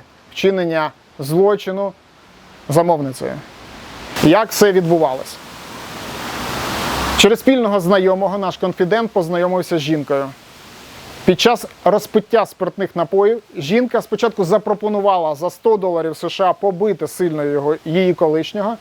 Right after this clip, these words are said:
для того, щоб він відмовився від претензій на майно. Ми проводили негласні слідчі розшукові дії, а саме аудіо та відеоконтроль,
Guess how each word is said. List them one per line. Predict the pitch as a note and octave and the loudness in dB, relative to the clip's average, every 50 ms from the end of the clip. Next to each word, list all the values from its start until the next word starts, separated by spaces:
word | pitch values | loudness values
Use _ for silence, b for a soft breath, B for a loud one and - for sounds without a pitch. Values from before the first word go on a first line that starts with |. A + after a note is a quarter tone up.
| B B B B B - | B B B B B -2
для | D3 E3 G3+ | 2 2 2
того, | F#3+ - A#3+ A#3 G#3+ A3 | 4 4 4 4 4 2
щоб | G#3 - G#3+ F3+ _ | -2 -4 -8 -8 _
він | E3+ D#3+ G3+ G3+ F#3 | -6 -4 -2 0 0
відмовився | F3+ G3 E3+ F3+ G3 F#3+ F#3+ F#3+ F3+ - - E3 | 0 0 0 0 2 2 2 2 0 0 -2 -2
від | D#3+ E3 D3 | -2 -2 -4
претензій | - E3 E3+ - E3 E3 E3+ E3 D3+ D#3+ D#3 | -2 -4 -2 0 0 0 0 -2 -4 -4 -4
на | D3+ D3 D3 D3 | -2 -2 -4 -2
майно. | D3+ D3+ D3 C#3+ C#3 C#3 C3+ C3 - - - - - - - - - - - - - - - - - - - - - - - - - - - - - - - - | -2 -2 -2 -2 -6 -10 -10 -14 -18 -20 -20 -20 -20 -20 -20 -20 -18 -18 -16 -16 -16 -14 -14 -14 -12 -12 -12 -10 -10 -10 -8 -8 -8 -6 -6 -6 -4 -4 2 4
Ми | D#3+ G#3 C#4 | 4 4 6
проводили | A#3+ B3 A3+ A3 A3+ A#3 A3 A3+ G#3+ G#3+ A3 G#3 G#3 G#3+ - - - - - - - - - - | 4 2 4 4 2 2 2 2 2 2 4 4 2 2 0 -6 -20 -20 -20 -20 -20 -20 -8 -2
негласні | F3 G3+ F#3+ F3 A3 A3+ G3 - - F3 | 0 0 2 4 2 2 2 -4 -10 -14
слідчі | E3 - F#3+ G3 - - - E3 E3+ E3 | -12 -8 -10 -10 -8 -4 -4 -4 -2 0
розшукові | E3+ F3+ F3 - G#3 F#3 - G#3+ G3 F3 D3+ | -2 -2 -2 -2 -6 -2 -2 -2 0 0 -4
дії, | C3 C#3+ E3 E3 F3 G3+ G3 - - - - - - - - - - - | -4 -4 -4 -4 -4 -6 -8 -12 -20 -20 -20 -20 -20 -20 -20 -20 -12 -10
а | - | -8
саме | - - G#3 G3 F#3 F#3+ F#3+ - | 0 2 2 2 2 -2 0 2
аудіо | F#3+ G3+ G#3 G3 F3+ E3 D3+ D#3 D3 | 2 2 2 2 0 2 2 0 2
та | C3+ E3 E3 | 2 0 2
відеоконтроль, | F3+ G#3 G3 E3+ D#3+ C#3+ - D3+ C#3+ B2+ C#3+ D#3 F3 F#3+ | 2 2 2 0 0 -2 -2 -8 -8 -4 -2 -2 -2 -2